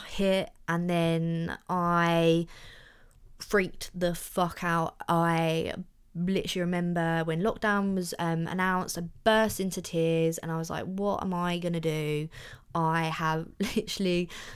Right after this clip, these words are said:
literally lost my client base overnight. Gyms are shut." Um, and that's when I decided to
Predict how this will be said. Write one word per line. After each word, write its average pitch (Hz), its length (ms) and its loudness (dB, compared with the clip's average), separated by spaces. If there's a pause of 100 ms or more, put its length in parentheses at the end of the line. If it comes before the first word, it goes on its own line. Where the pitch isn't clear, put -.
literally 185 540 0
lost 185 240 4
my 170 120 2
client 160 260 0
base 160 340 0
overnight. 165 680 2 (220)
Gyms 226 260 6
are 175 40 0
shut." 175 420 2 (360)
Um, 175 460 4 (140)
and 208 100 -2
that's - 200 -2
when 196 100 -4
I 185 140 -2
decided 180 440 -2
to 165 540 2